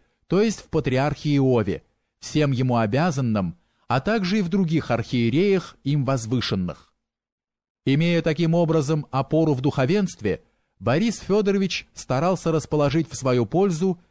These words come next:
и другое могущественное сословие – военное.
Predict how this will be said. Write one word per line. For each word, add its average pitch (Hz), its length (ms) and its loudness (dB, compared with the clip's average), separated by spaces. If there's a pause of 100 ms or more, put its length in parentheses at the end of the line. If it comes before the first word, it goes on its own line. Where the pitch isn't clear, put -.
(140)
и 196 100 0
другое 190 440 2
могущественное 127 840 -2
сословие – 143 840 0
военное. 101 800 -2